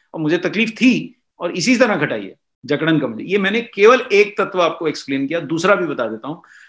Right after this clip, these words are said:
जो भारत के जितने भी हर्बल स्पेशलिस्ट हैं, वो घुटने के जोड़ों के आराम के लिए boswellia का देते हैं पाउडर, चूर्ण, और वो भी इसमें भरपूर है।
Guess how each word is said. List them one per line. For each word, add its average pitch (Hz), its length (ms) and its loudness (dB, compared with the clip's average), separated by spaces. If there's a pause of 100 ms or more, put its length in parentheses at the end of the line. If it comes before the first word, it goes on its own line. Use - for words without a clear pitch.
(120)
जो 202 120 4
भारत 165 640 4
के 254 360 6
जितने 170 560 -4
भी 220 420 4
हर्बल 160 420 4
स्पेशलिस्ट - 580 -10
हैं, 107 160 -18 (440)
वो 202 100 0
घुटने 175 460 2
के 247 140 2
जोड़ों 175 300 0
के 170 80 0
आराम 147 280 2
के 147 100 -10
लिए 156 160 -4
boswellia 131 720 -2 (960)
का 127 180 0
देते 113 260 -4
हैं 127 160 -2
पाउडर, 120 340 -6 (440)
चूर्ण, 135 300 -8 (400)
और 123 80 -8
वो 117 200 -4
भी 143 120 -2
इसमें 147 260 -4
भरपूर 131 380 -8
है। - 140 -20